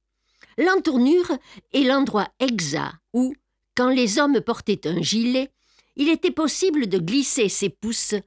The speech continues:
pour montrer combien on était à l'aise. Trop étroites,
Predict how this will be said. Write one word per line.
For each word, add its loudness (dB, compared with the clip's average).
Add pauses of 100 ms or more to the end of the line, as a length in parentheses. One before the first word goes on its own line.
(320)
pour 0
montrer 0
combien 0
on 2
était -2
à 2
l'aise. -4 (1700)
Trop -2
étroites, -4